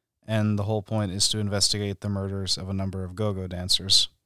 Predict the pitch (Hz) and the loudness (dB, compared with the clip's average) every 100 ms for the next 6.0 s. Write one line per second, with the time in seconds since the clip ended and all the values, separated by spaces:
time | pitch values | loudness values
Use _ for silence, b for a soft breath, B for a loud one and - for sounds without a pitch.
0 | _ _ _ _ _ _ _ _ _ _ | _ _ _ _ _ _ _ _ _ _
1 | _ - 147 156 147 135 127 120 110 98 | _ 0 2 4 6 6 6 4 0 -2
2 | 98 104 101 - 107 - 110 98 - - | -10 -10 -10 0 0 0 -2 2 4 4
3 | 98 - - 95 98 101 98 98 98 95 | 2 -4 -4 -2 0 0 -2 -2 -6 0
4 | - 95 90 85 92 87 - 98 90 104 | 0 2 2 0 0 -6 -6 -6 -2 2
5 | - - 107 107 104 - 104 - - - | 2 4 0 0 0 -2 2 4 6 4